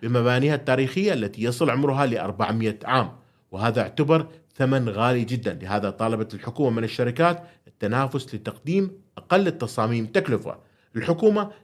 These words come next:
لا مانع عندها من مرور من ميناء نوتردام، لهذا اختارت الحكومة تصميم مميز. الحاجز الذي تم تصميمه اعتبر أكبر جسم متحرك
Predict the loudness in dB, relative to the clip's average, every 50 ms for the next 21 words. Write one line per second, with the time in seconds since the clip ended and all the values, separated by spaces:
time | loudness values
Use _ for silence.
0 | _ _ 2 4 4 6 4 2 2 2 0 0 0 0 0 0 0 0 0 -2
1 | 0 0 2 4 4 4 4 4 2 0 0 0 0 0 -2 0 -2 -2 0 0
2 | 0 2 4 2 2 2 -4 -12 -12 -10 -4 -2 0 0 0 0 -4 -4 -4 -2
3 | -2 -2 -2 -4 -8 -8 -8 -10 0 2 4 4 4 4 2 0 -8 -18 _ _
4 | -4 -4 -2 -2 0 0 0 0 2 4 4 4 4 4 0 -4 -8 -16 _ _
5 | _ _ _ -6 -4 0 4 4 4 4 2 -4 -6 -8 -8 -6 -6 -6 -6 -8
6 | -6 0 2 2 2 0 -4 -8 -4 -2 -2 0 2 2 2 2 0 -2 -10 -18
7 | _ _ -6 -6 -6 0 0 0 2 2 0 -2 -2 -10 -10 _ -6 -4 -4 -4
8 | 0 0 0 0 0 -4 -6 -6 -4 -2 -2 -2 -2 -4 -4 -6 -4 0 0 2
9 | 2 2 0